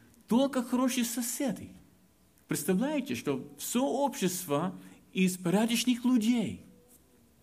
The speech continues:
Не только порядочные, порядочные люди, а те, которые на самом деле любят Господа. Друзья, нету лучшего ощущения,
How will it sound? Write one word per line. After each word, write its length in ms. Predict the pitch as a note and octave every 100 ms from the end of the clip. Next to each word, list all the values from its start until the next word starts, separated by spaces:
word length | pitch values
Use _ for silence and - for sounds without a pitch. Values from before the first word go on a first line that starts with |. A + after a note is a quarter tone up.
| _ - - - - - C3+
Не 140 | D3+
только 240 | B3 A#3+ A3
порядочные, 640 | F#3+ C3 A2 - A2+ A2+
порядочные 500 | - C3 A#2+ A#2+ A2+
люди, 180 | G2+ G2+
а 80 |
те, 160 | A#2 G3
которые 400 | G3 F#3+ F3 E3+ - - - -
на 120 | B2+
самом 320 | - C3+ B2
деле 260 | E3 G#3 C#3
любят 360 | C3+ C#3 D#3
Господа. 680 | D3+ A3 G#3+ - C#3 G#2 F2+ - - - - - - - - - -
Друзья, 360 | F3 F3+ F3 A#2+
нету 480 | B2+ G3 A#3+ A#3
лучшего 800 | G3 E3+ F#3+ A3 - G3 F#3+ -
ощущения, 1040 | F3 F3+ F#3 F3+ - F#3+ E3+ B2+ G2 F#2